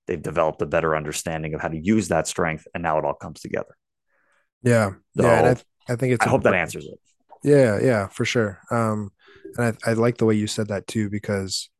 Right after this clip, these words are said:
Speaker 2: um, like, with anything, it's, you know, developing strength takes a little bit more time, but, um, it's all, like, things need to stabilize. When you change things, you need to let the system,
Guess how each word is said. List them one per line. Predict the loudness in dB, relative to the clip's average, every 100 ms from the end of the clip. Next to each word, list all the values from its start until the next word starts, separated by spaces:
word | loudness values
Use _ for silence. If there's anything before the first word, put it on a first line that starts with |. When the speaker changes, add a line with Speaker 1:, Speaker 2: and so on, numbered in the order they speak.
| _ -20 _ _ -2
Speaker 2:
um, | 0 0 -2 -8 -12 _ _ _ _ -6
like, | -2
with | -2 0
anything, | -2 -2 -4
it's, | -4 -4 -8 -10 -12 -6
you |
know, | -4 -4 -8 _ -6
developing | -2 -2 -2 -8
strength | -8 -8 -6
takes | -8 -4
a |
little | -4 -2
bit | -4
more | -6
time, | -6 -4 -4 -4 -10 -10
but, | -4 -4 -4 _ _ _ _ _ _
um, | -4 -2 -2 -2 -6 -12 -16 _ _ _ _
it's | -8 -6 -2
all, | 0 2 0 -2 -6 -14 _ _ _ _ _ _ _ _ _ _ _ _ -8
like, | -6
things | -2 -2 0
need | -2
to | -2
stabilize. | -4 -4 -4 -4 -6 -8
When | -8
you | -6
change | -6 -4 -4 -6
things, | -6 -8 -8 -10
you | -8
need | -8 -6
to | -6
let | -4 -4
the | -4
system, | -4 -6 -6 -8 -8